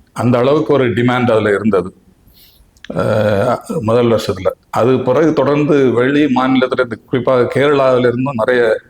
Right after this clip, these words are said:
மாணவர்கள் இங்க வர ஆரம்பிச்சாங்க. இங்க உள்ள பேரை கேட்டு, அஹ், இங்க பயில வேண்டும் என்ற ஆசையில அவங்க வந்துட்டு இருந்தாங்க.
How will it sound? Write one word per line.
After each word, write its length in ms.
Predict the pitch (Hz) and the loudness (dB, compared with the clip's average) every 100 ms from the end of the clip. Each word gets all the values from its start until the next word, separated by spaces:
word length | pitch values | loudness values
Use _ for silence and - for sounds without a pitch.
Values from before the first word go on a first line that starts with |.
| _ _ _ - | _ _ _ -8
மாணவர்கள் 440 | - 113 110 110 110 | -4 0 0 0 2
இங்க 160 | 107 | 2
வர 180 | 104 104 | 2 2
ஆரம்பிச்சாங்க. 540 | 107 98 95 - 90 92 127 - | 0 0 -4 -4 -4 -6 -8 -8
இங்க 140 | - | -2
உள்ள 380 | 104 107 95 95 - | 0 2 2 0 0
பேரை 300 | 110 113 110 104 98 - | 0 2 2 0 -2 -6
கேட்டு, 540 | - 104 - 117 - - _ _ _ | -4 -2 0 -2 -2 -14 _ _ _
அஹ், 280 | - 98 98 | -2 0 0
இங்க 260 | 104 98 101 | -2 0 -2
பயில 320 | - 113 117 | 0 2 2
வேண்டும் 240 | 113 107 | 0 -2
என்ற 400 | 107 98 98 98 | -2 0 0 0
ஆசையில 280 | 104 127 104 | 0 -2 0
அவங்க 200 | 104 104 | 0 -2
வந்துட்டு 320 | 98 98 92 | -2 -4 -4
இருந்தாங்க. 300 | 95 87 85 | -4 -4 -6